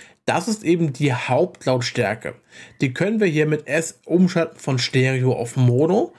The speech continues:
Mit M können wir die auch muten. Oder daneben eben mit dem B bypassen, eben einfach überspringen von der Verarbeitung her.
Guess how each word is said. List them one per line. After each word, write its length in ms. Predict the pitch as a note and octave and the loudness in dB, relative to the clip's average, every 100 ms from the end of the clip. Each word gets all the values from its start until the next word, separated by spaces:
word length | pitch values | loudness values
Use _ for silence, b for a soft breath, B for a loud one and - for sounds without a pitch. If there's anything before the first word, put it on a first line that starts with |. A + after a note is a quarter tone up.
| B B | B B
Mit 260 | D#3 D3+ - | 0 0 -2
M 260 | C3+ D#3 | -2 -2
können 220 | - D3+ D3 | -2 -2 0
wir 60 | |
die 140 | B2+ A#2 | 0 -2
auch 200 | G2 - | -4 0
muten. 640 | B2+ B2+ B2+ B2+ F3+ C#4+ - B B - | 2 4 2 0 0 0 -4 B B 0
Oder 260 | G#3+ A3+ | 2 4
daneben 460 | F3 C#3+ C#3 F3 F3+ | 2 2 2 2 0
eben 300 | D#3 D#3+ D3+ | 0 2 2
mit 140 | C#3+ | 0
dem 200 | C#3 B2+ | 2 2
B 200 | B2 C3 | 2 0
bypassen, 800 | C3 A2+ C3+ C#3+ C#3 C3+ B2+ C#3 | 0 0 -2 -2 -2 -2 -2 -6
eben 200 | C3 C3+ | -6 -4
einfach 180 | B2+ C3+ | -4 -4
überspringen 640 | C#3+ D3 - - D3 C#3+ | -2 -2 -2 -2 -2 -2
von 120 | D3+ | 0
der 100 | E3+ | 0
Verarbeitung 600 | - F3 C#3 C3 B2 A#2+ | -2 -2 0 0 0 0
her. 220 | B2 A#2 | 0 -2